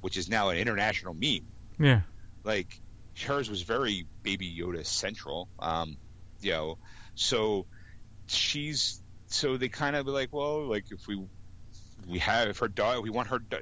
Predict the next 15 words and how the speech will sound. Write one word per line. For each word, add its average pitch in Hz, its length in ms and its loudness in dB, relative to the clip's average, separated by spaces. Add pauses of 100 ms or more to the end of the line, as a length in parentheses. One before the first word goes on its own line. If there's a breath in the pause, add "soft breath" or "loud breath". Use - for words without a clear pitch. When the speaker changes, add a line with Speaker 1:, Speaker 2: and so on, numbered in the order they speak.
(140)
Speaker 1:
his 127 220 0
daughter 117 380 4
to 95 80 4
work 107 280 0
on 120 120 -4
Mandalorian 127 680 0
still, 107 380 -2
we, 98 120 -6
maybe 104 240 0
we 110 140 -2
have 120 160 0
to - 80 -12
pull 143 220 -10
some - 140 -8
strings." 117 460 -2